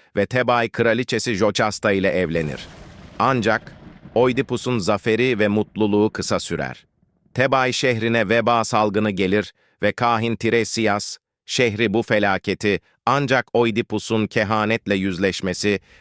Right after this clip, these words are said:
ve şehirden ayrılmasıyla kurtarabileceğini söyler. Oidipus, gerçeği öğrenmek ve şehri kurtarmak için Delphi Oracle'ına başvurur.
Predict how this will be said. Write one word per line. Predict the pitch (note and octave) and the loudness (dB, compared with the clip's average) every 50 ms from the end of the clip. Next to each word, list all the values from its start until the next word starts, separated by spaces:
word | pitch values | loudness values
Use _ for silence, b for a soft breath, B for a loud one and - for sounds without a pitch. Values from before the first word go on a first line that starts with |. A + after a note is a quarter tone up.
| b | b
ve | b A#2 A2+ | b -2 -2
şehirden | - - A#2+ G#2+ G#2 A#2+ A2 G#2 A#2+ A#2+ A#2+ - - | 0 -2 -2 0 0 0 0 0 0 0 -2 0 0
ayrılmasıyla | A2 A2+ A2 G#2+ A2 G#2 G#2 G#2 G#2 G2+ - - B2+ A2+ G#2 G#2 G2+ | 0 2 2 2 2 0 0 0 -2 -2 -2 -2 -2 0 0 0 0
kurtarabileceğini | - - A2 F#2+ - A#2 G#2 G#2 F#2+ F#2+ G2 G2 G2 E2 G2 G2 F2+ F2+ F2+ | 0 -2 -2 -2 0 0 0 0 0 0 0 -2 0 0 0 0 0 0 -2
söyler. | F2 - G#2 F#2 F2 E2 D#2+ D#2+ D2+ - - - _ - - - - _ _ - | -2 0 0 0 0 0 0 -2 -4 -4 -8 -16 _ -20 -20 -20 -20 _ _ -2
Oidipus, | A2+ B2+ C3+ C3 A2+ B2 C3 - - A2+ A2 - - - - - - - _ _ - D#2+ | 0 2 2 2 2 0 -2 0 0 -2 -2 -2 -6 -12 -14 -18 -20 -20 _ _ -6 -2
gerçeği | G#2 A2+ A2+ A2 G#2+ - - - A2+ A2+ A2+ A#2 - | 0 0 0 0 -2 -4 -4 -2 -2 0 -2 -2 0
öğrenmek | - G#2+ G#2+ G2+ G2 G2+ G2+ G2 F#2+ F#2+ G#2+ A#2+ - - - b b b b b b b | 2 2 2 4 2 2 0 0 0 0 0 -2 -4 -8 -14 b b b b b b b
ve | A2+ A2 | -2 -2
şehri | - - C3+ A#2+ G2+ G2+ A2+ B2+ | 0 0 -2 -2 -2 0 -2 -4
kurtarmak | - - A2 G2 - - G#2 G2 F#2+ G#2 A2 - - | -2 -2 -2 -2 0 0 -2 0 0 -2 -4 -4 -6
için | F2 - - G#2 G#2 G2+ G2+ F#2 - _ _ _ _ _ - | -8 -4 -2 0 0 0 0 -4 -6 _ _ _ _ _ -10
Delphi | D#2+ D#2+ A2+ B2 B2+ B2 - - B2 A#2+ - | -4 -2 0 0 0 -2 -4 -4 -4 -2 0
Oracle'ına | - A#2+ A#2 A2 G#2 - - G#2+ G2+ G2 G2+ G#2 G2+ F#2 | 0 0 2 2 0 0 -2 -2 0 0 0 0 0 0
başvurur. | D#2+ F#2 F2 - - - E2+ F2+ E2+ D#2 C2 - - - | 0 0 -2 -2 -4 -6 -4 -4 -4 -4 -6 -8 -12 -20